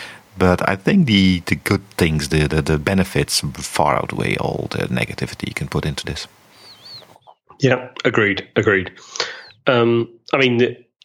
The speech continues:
Speaker 2: I think you, you've mentioned before when we've talked about this that there are multiple different ways to describe this single view. You know, some people call this the, the golden record, the three hundred sixty degree view of an entity.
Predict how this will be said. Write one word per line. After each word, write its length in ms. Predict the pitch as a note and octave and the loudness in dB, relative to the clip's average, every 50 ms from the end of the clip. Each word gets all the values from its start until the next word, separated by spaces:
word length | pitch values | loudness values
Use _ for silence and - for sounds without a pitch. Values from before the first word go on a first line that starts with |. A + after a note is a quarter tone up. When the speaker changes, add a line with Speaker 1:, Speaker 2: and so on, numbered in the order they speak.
| - - - | -10 -2 -2
Speaker 2:
I 40 | A2 | 0
think 200 | - B2+ A#2+ - | 0 0 0 2
you, 260 | A#2+ A2 G#2+ G#2+ - | 2 2 2 2 2
you've 200 | A2+ A#2+ A2 G2+ | 2 0 2 4
mentioned 260 | G#2 G#2 G#2+ - - - | 2 2 2 0 0 0
before 220 | G#2 - A2+ G#2 | 0 2 2 0
when 80 | F#2+ F#2+ | 0 -2
we've 120 | F#2 F2+ | -4 -2
talked 260 | - - G#2+ G2+ - | 0 0 0 0 2
about 220 | F#2 F#2+ F#2 F2+ - | 0 0 0 2 2
this 200 | F#2+ F2 - - | 2 2 2 4
that 320 | - G2+ F#2+ G2 - - | 4 2 2 2 0 0
there 180 | A2+ G#2+ G#2 G2+ | 0 2 4 2
are 80 | F#2+ F#2+ - | 2 2 0
multiple 400 | B2+ A#2+ A2+ A2+ G#2+ - - G2+ | 2 4 4 4 2 2 -2 -2
different 500 | G2 A2 F#2+ - - G2+ G2 F#2 - - | 0 0 -2 -2 -2 -2 -2 -2 -4 -2
ways 300 | F#2+ F#2+ F#2 F#2+ F#2+ F#2 - | 2 4 4 4 4 2 0
to 100 | - F2+ | 0 0
describe 540 | F#2+ F2 - - - - G2+ F#2 F2+ - | 2 2 2 2 2 2 2 2 2 0
this 240 | - - - - - - - | 0 0 2 2 0 2 0
single 360 | - - A2+ G#2 G2 F#2+ F#2+ | 2 2 2 2 2 0 -2
view. 280 | F2 F#2 F#2 F#2 F#2 F2+ | 0 0 0 0 0 -2
You 100 | F#2 F2+ | -4 -6
know, 100 | E2+ F2 - - - - - - - | -8 -10 -10 -10 -8 -8 -6 0 2
some 180 | - - B2 | 2 2 4
people 200 | - - A2 - | 2 2 0 0
call 220 | - - A2 G2+ F2+ | 0 2 2 2 2
this 180 | F2+ E2+ - | 2 0 0
the, 200 | - - F#2 F2+ | 2 2 0 0
the 160 | E2 - G2+ F#2 | 0 -2 -2 2
golden 400 | F2+ G#2+ G#2 G2 F2 F#2 F#2+ F#2 | 2 4 4 2 2 0 0 2
record, 500 | F#2+ F#2+ F#2 - - G2 F2+ F2+ F2+ - | 2 2 2 2 2 2 4 2 2 2
the 100 | F#2+ F2+ | 0 0
three 260 | - - - A2+ G2+ | 0 2 2 2 2
hundred 280 | G2+ F#2+ G2 G2+ G2 | 0 -2 -2 -4 0
sixty 420 | - - A2+ A2+ - - G2 F#2+ F#2 | 0 0 0 2 2 0 2 0 0
degree 260 | F#2 - G2 F#2+ F#2 | 2 2 2 2 2
view 400 | F2 F#2 F#2+ G2 G2 G2 F#2+ F#2+ | 2 4 4 4 4 4 2 0
of 120 | E2 F2+ | 2 2
an 80 | F#2 F2+ | 2 2
entity. 580 | F2+ F#2+ F#2 - - - - G2 F#2+ F#2+ - | 2 2 0 0 0 2 2 2 0 0 -6